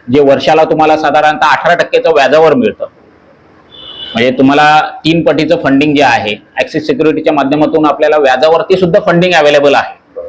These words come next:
महत्त्वाचं, आपली गुंतवणूक जर कमी असेल, तर ती गुंतवणूक अधिक कशी होऊ शकते? व्याज भरून आपण मंथली, अ, इयरली बेस अठरा टक्केचा व्याज आहे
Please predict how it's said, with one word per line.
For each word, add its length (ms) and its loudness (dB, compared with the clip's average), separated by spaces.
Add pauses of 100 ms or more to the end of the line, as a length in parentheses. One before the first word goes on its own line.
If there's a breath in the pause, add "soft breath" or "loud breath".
महत्त्वाचं, 360 0
आपली 220 0
गुंतवणूक 580 2
जर 80 2
कमी 260 0
असेल, 300 0 (640 soft breath)
तर 60 2
ती 120 0
गुंतवणूक 580 2 (100)
अधिक 400 0 (720)
कशी 200 0
होऊ 220 4
शकते? 520 -2
व्याज 400 2
भरून 260 2
आपण 260 0 (260)
मंथली, 440 0
अ, 200 2 (120)
इयरली 340 2
बेस 260 0
अठरा 280 -2
टक्केचा 320 -2
व्याज 280 0
आहे 220 0